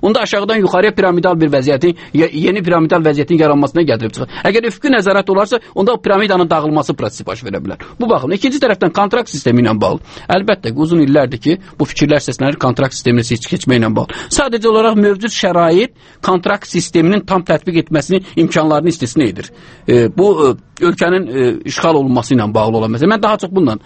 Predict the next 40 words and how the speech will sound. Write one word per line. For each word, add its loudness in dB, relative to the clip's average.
e, 2
əsas, 2
e, 2
görürəm, 2
amma 2
bəzi, 0
e, 2
elementlər 2
var, 0
siz -6
məndən 2
daha 2
yaxşı -2
bilirsiniz. -4
Çünki 0
hərbidə, 0
e, 2
e, 2
çalışmış 0
birinizdə. 0
Müəyyən 2
bir, -2
e, 4
sektorlar -2
var, 2
müəyyən 0
vəzifələr 2
var 0
ki, -8
orada 2
kontrakt 0
sistemi 0
tətbiq 0
olunmaqdadır. 0
Amma, 2
e, 0
mən 2
düşünürəm 0
ki, -2
artıq -2